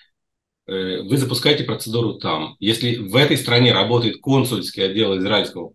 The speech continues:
посольства, вы обращаетесь в это заведение,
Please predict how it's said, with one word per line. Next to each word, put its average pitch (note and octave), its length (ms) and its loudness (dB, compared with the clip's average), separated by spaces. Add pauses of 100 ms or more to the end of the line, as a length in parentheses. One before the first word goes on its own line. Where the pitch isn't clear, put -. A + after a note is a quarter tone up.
посольства, C#3 680 0
вы F#2+ 140 -2
обращаетесь A2 800 2
в F2+ 60 -2
это F2 420 -6 (1400)
заведение, G2 720 2